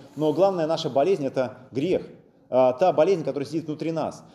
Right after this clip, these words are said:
Э, со всеми остальными врачи худо-бедно борются, но никогда не будет побеждена смерть,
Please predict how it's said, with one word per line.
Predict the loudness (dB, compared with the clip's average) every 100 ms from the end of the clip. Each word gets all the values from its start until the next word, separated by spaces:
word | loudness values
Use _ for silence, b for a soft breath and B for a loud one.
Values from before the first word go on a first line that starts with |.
| B
Э, | -4
со | -2
всеми | 0 0
остальными | 2 0 2 0 2
врачи | 2 0 -2
худо-бедно | -2 -2 0 0 -2
борются, | -6 -10 -10 0 2 2 -2 -12 B B -4
но | 0 0
никогда | 0 0 0
не | 0
будет | -2 -4
побеждена | -4 -2 0 -2 -2
смерть, | -2 -4 -4